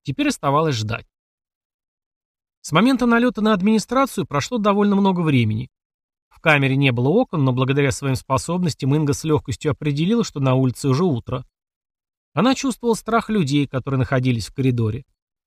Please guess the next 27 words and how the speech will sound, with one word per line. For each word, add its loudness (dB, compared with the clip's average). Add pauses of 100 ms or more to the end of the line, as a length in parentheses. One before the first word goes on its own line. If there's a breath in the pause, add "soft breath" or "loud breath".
Двое 4
охранников 0
судорожно -2
пытались -2
решить, -2
кто -4
пойдёт -2
проведать 0
опасную -2
заключённую. -6 (880)
Девушка -2
улыбнулась 2
сама -2
себе, -4
ей 2
удалось 0
нагнать 0
страха. -4 (260)
Правда, 0
потом -2
придётся -2
извиняться 0
и 0
завоёвывать 0
доверие 2
людей 2
заново. -2